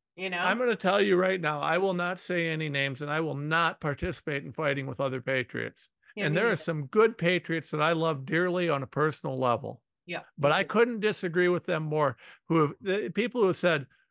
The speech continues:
Speaker 2: "Renz, how can you sit next to this person? How can you talk to that person? How can," because I don't give a damn if they're perfect. Have they moved the ball down the field
Speaker 1: Yeah.
Speaker 2: this far?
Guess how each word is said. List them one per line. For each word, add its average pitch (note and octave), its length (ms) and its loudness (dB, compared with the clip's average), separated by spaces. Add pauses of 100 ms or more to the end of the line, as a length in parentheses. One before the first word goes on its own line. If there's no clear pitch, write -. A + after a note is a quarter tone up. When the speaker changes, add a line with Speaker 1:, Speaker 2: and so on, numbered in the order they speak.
(140)
Speaker 2:
"Renz, D3+ 520 4
how A#3 280 4
can F#3+ 240 -2
you G3+ 140 -2
sit - 320 -2
next F#3 240 -2
to E3+ 140 0
this F#3 200 2
person? B2 360 -2 (180)
How A3+ 160 6
can B3 220 0
you A#3 120 0
talk G#3+ 360 0
to F#3 80 -6
that F#3 260 -2
person? C#3+ 320 -2
How D3+ 240 -2
can," B3+ 140 -4 (280)
because - 400 -2
I C4 80 -2
don't D4 280 -6
give D4+ 200 4
a A#3+ 40 4
damn G3+ 420 4
if E3 140 0
they're E3+ 140 4
perfect. D3 500 0 (140)
Have G3 220 2
they B3+ 140 6
moved D4 320 0
the D4 80 -6
ball C4 280 6
down B3 260 0
the G3 40 -4
field G#3 400 2
Speaker 1:
Yeah. - 60 -12
Speaker 2:
this G4 240 -2
far? C#4 600 4